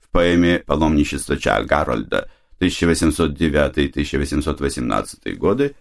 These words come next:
одна песнь которой целиком посвящена путешествиям по просторам современных Албании и Греции, ни разу не упомянул Балканы.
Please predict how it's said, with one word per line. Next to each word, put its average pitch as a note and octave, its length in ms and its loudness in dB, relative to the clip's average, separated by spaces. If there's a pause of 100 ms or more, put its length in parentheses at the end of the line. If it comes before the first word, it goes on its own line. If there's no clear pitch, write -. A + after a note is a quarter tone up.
(500)
одна G#2 380 2
песнь E2 440 0
которой D#2+ 460 2
целиком F2+ 520 2
посвящена D#2 600 0
путешествиям D2 800 0
по D2+ 140 0
просторам D2+ 560 0
современных D2 840 0
Албании C2+ 680 -2
и G#1+ 40 -4
Греции, - 680 -6 (420)
ни A2+ 220 4
разу D2+ 420 2
не D#2 140 2
упомянул D#2+ 580 4
Балканы. C2+ 640 -4